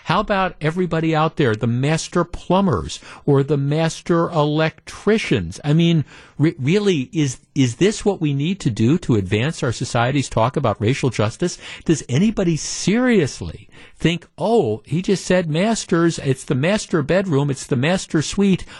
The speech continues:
Oh my gosh, that means we're being offensive to one group or another"? Jay in Whitefish Bay. Jay, you're on W T M J.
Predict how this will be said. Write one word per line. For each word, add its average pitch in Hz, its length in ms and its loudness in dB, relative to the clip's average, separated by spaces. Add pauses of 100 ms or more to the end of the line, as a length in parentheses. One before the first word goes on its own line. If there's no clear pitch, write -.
(120)
Oh 208 160 4
my 156 180 2
gosh, 180 460 0 (220)
that 160 220 0
means 160 460 -2
we're 143 140 2
being 147 300 0
offensive 156 640 0
to 135 160 2
one 143 260 2
group 156 360 0
or 156 120 4
another"? 160 440 0 (280)
Jay 175 320 0
in 107 100 0
Whitefish 110 400 -2
Bay. 80 220 0
Jay, 110 180 2
you're 165 160 2
on 92 60 0
W 104 240 0
T - 120 -2
M 110 120 2
J. 80 240 -2